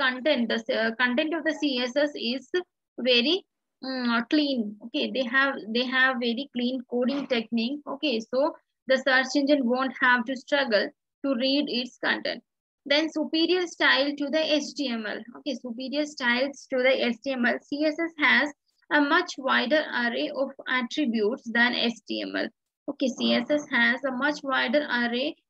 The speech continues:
of attributes than H T M L. So you can give a far better look to your H T M L page in comparison to the H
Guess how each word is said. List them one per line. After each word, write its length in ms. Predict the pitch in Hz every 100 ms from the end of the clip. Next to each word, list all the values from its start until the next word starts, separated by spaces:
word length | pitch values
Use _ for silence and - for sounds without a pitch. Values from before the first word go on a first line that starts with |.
| _
of 200 | 277 277
attributes 760 | 311 269 247 311 262 233 240 -
than 340 | 254 262 294 285
H 260 | 240 254 -
T 100 | 254
M 140 | 233 214
L. 140 | 269
So 180 | 269 311
you 180 | 311 302
can 300 | 339 320 226
give 180 | 302 302
a 120 | 311 -
far 400 | 294 277 311 247
better 260 | 233 247 294
look 260 | 277 247 - 254
to 80 | 240
your 240 | 240 240
H 340 | 285 254 240 -
T 100 | 233
M 120 | 226
L 140 | 294 285
page 280 | 214 220 -
in 240 | 277 254
comparison 800 | 277 240 226 254 269 294 302 285
to 140 | 247
the 120 | 240 311 -
H 140 | 302